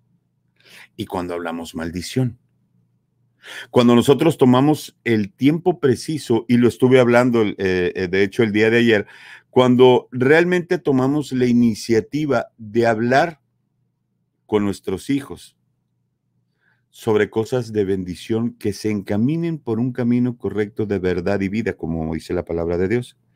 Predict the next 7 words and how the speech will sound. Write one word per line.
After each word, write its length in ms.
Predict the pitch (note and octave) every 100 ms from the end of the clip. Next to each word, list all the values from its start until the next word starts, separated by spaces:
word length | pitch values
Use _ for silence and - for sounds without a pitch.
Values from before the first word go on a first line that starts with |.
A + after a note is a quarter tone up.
| _ _ _ _ _ _ _ - - - _
El 160 | G#2+
día 200 | G#2+ C#3+
de 100 | D3
ayer 360 | B2 A#2 C3+ C3+
y 100 | A#2+
antier, 540 | A2+ G2+ B2 C3+ A2+ -
ah, 360 | A2 G#2 G2 F#2